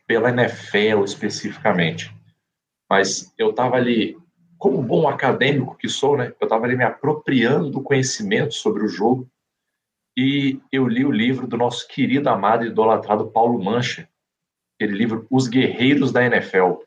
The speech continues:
Pra quem nunca leu esse livro aí, é, diga o que quiser, tá? Paulo Mancha, na minha experiência, cara, gente finíssimo, inclusive já conheci ele pessoalmente, dei carona pro Paulo Mancha, tá? Levei o Paulo Mancha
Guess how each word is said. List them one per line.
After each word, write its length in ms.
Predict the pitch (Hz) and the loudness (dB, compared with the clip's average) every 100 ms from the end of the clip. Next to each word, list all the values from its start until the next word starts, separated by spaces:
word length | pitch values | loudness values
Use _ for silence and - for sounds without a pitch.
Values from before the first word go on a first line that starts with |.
| _ _ | _ _
Pra 120 | 92 92 | -8 -4
quem 220 | 123 113 | -4 -4
nunca 280 | 120 127 120 | -6 -2 2
leu 140 | 107 | 2
esse 180 | 107 107 | 2 -2
livro 220 | 104 92 | -2 2
aí, 240 | 110 127 - - _ _ _ _ | 0 0 -8 -20 _ _ _ _
é, 400 | 95 95 90 73 - _ _ _ _ | 2 4 2 0 -10 _ _ _ _
diga 260 | 113 175 180 | -4 0 0
o 40 | |
que 140 | - | -2
quiser, 380 | - - 107 107 | -6 -2 2 4
tá? 240 | 110 113 - _ - | 4 0 -2 _ 0
Paulo 240 | 120 107 | 2 2
Mancha, 320 | 107 131 139 | 0 0 -2
na 120 | 131 107 | 0 0
minha 120 | 113 | -2
experiência, 600 | - 135 101 117 127 127 | 0 2 2 0 -4 -4
cara, 180 | 120 113 | 0 0
gente 220 | 110 - | -2 -10
finíssimo, 600 | - 131 117 127 - 156 - | -8 -8 -6 -8 -12 -16 -12
inclusive 300 | - 110 123 | -4 -2 0
já 100 | 131 | 0
conheci 300 | 131 123 127 | 0 -2 -2
ele 100 | 120 | -6
pessoalmente, 760 | - 117 120 95 92 127 - - _ _ - | -6 -4 0 0 0 -4 -8 -14 _ _ -4
dei 180 | 208 - | 0 0
carona 480 | - 170 131 190 330 | 2 2 2 0 -4
pro 120 | - | -2
Paulo 280 | 156 151 113 | 2 2 2
Mancha, 460 | 113 156 - - - _ - | 0 -2 -6 -10 -12 _ -2
tá? 220 | 113 - _ | -2 -4 _
Levei 220 | 202 98 127 | -2 0 2
o 60 | |
Paulo 220 | 127 127 | 2 2
Mancha 380 | 110 123 - - | 2 0 -2 -8